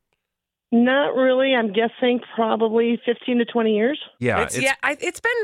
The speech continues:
Speaker 3: I, I, because I've been here since the beginning, and I think so have you guys at Little
Speaker 2: Yeah.
Speaker 3: Blind Spot.
Speaker 1: Yeah. Yep, I think so too.
Speaker 3: Mm-hmm.
Speaker 2: And so during this, you know, time of transition, change, and uncertainty, we've been checking in with local businesses to let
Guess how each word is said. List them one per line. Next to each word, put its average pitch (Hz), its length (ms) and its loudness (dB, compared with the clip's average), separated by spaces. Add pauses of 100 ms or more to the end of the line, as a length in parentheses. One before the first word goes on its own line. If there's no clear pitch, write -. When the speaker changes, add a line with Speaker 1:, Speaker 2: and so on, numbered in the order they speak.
(140)
Speaker 3:
I, 208 160 -2
I, 254 140 -6
because 254 260 -6
I've 359 160 0
been 403 140 0
here 330 100 -4
since 262 280 -6
the 220 100 -6
beginning, 214 420 -2
and 214 80 0
I 233 80 -2
think 269 240 -6
so 208 360 -2
have 220 200 -6
you 175 220 -4
guys 156 260 -2
at - 80 -4
Little 160 180 -2
Speaker 2:
Yeah. 160 100 -2
Speaker 3:
Blind 151 220 -2
Spot. 101 440 -6
Speaker 1:
Yeah. 175 220 0 (500)
Yep, 180 180 -6
I 170 60 0
think 165 200 -2
so 160 120 -2
too. 147 160 -4
Speaker 3:
Mm-hmm. 196 460 -6
Speaker 2:
And 180 120 0
so 196 160 2
during 202 400 0
this, 202 300 -2
you 156 100 -2
know, 135 240 2 (300)
time 143 340 0
of 151 200 -4
transition, 135 680 -6
change, 127 440 -4
and 120 80 -6
uncertainty, 117 600 -4
we've 110 240 -6
been 123 160 -4
checking 151 480 -4
in 117 320 -2
with 104 180 -10
local 113 280 -2
businesses 101 680 -6
to - 80 -8
let 107 240 -4